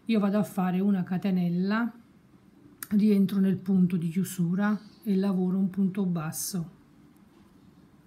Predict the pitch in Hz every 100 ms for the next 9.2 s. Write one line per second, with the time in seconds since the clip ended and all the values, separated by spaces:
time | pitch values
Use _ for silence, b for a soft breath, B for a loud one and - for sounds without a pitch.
0 | _ - - - - - - B B B
1 | - 185 - 175 226 220 185 185 190 196
2 | 185 185 175 175 - 180 - 175 175 175
3 | - 175 - - 220 233 - - _ _
4 | 202 190 180 165 160 - - B B -
5 | - 180 185 175 165 170 - 190 180 170
6 | - b b b - 190 175 - - 180
7 | 220 - 214 - - 185 180 180 - 226
8 | 220 - B B B 226 220 - - 180
9 | 175